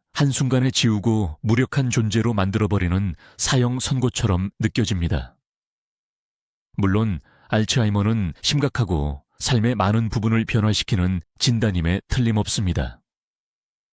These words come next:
하지만 마치 빛을 한순간에 꺼버리는 스위치처럼 생각하는 것은 전혀 사실이 아닙니다. 알츠하이머는 단거리 경주가 아니라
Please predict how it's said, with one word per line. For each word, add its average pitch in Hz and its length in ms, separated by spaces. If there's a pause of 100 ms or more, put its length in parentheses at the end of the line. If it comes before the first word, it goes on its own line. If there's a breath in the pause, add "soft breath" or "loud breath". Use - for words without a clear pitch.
(340)
하지만 117 320
마치 110 560 (180)
빛을 135 300
한순간에 123 580
꺼버리는 104 560 (160 soft breath)
스위치처럼 131 720
생각하는 120 500
것은 87 380 (300 soft breath)
전혀 107 400
사실이 - 440
아닙니다. 92 600 (1400)
알츠하이머는 107 800 (200 soft breath)
단거리 110 380
경주가 107 420
아니라 90 420